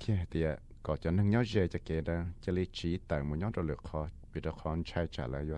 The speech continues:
tao cho cái mó buộc lưới và tệ tông. Đó khó tiệt, quyến chân tiệt, vô mua lời giả chùa thơ, và mua phần chùa chùa xử lý cho ba phê. Tây xua chế kia một lọ tông dê.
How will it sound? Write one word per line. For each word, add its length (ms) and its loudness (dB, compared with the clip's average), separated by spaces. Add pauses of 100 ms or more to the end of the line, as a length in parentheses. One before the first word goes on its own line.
tao 160 0
cho 160 -8
cái 100 -2
mó 220 0 (160)
buộc 280 -2
lưới 200 4
và 160 0 (200)
tệ 80 -4 (140)
tông. 200 -2 (880)
Đó 100 8
khó 200 6
tiệt, 460 4
quyến 340 6
chân 320 4
tiệt, 260 0 (120)
vô 280 2
mua 480 6
lời 220 0
giả 160 2 (140)
chùa 160 -2 (100)
thơ, 280 0 (160)
và 140 2
mua 140 6
phần 280 -2
chùa 140 -4
chùa 260 -6
xử 200 -4
lý 220 4
cho 140 2 (100)
ba 160 4 (100)
phê. 240 -4 (240)
Tây 180 6
xua 420 2 (120)
chế 180 -2
kia 160 -4
một 120 2
lọ 120 4 (100)
tông 240 2
dê. 200 2